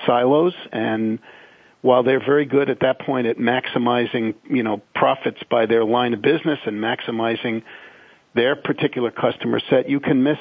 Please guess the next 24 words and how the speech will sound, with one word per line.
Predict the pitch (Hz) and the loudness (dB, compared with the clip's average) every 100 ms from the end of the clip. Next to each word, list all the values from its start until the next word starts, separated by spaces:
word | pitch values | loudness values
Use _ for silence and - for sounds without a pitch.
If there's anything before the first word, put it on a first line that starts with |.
| - | -6
the | 135 | -6
cross-silo | - 151 165 - 98 95 101 95 - | 0 0 0 -4 -2 0 0 -2 -4
opportunities. | 113 - 113 - 113 113 123 143 - _ _ - - - - - _ | -4 -4 -6 -4 -2 2 2 0 -4 _ _ -20 -20 -20 -20 -20 _
Um, | - 139 127 139 | 0 4 4 2
there's | 135 139 131 | 0 0 2
always | 147 160 170 | 2 2 2
a | 147 | 0
risk | 127 147 - | 0 -2 -2
aversion | 151 127 139 143 151 139 131 - | -4 -2 -2 0 -2 0 -2 -2
thing | 143 139 | 0 0
that | 123 | 0
has | 117 127 - | 0 -4 -4
to | 117 | -4
be | 123 127 127 | -2 -2 0
overcome | 127 131 131 - 127 135 127 | 0 -2 -4 -4 -2 -2 -2
in, | 113 110 107 | -2 -2 -2
in | 117 113 113 | -2 -2 -2
many | 127 139 | 0 0
organizations, | 123 120 113 120 107 120 123 - 143 - - - - | 0 -2 -4 -8 -6 -4 -4 -4 -6 -8 -12 -8 -6
and | 151 | -2
particularly | 180 - 226 185 139 | -2 -2 -2 0 0
now | 131 156 120 | 0 0 0
as | 110 123 | -2 -4
we're | 113 | -6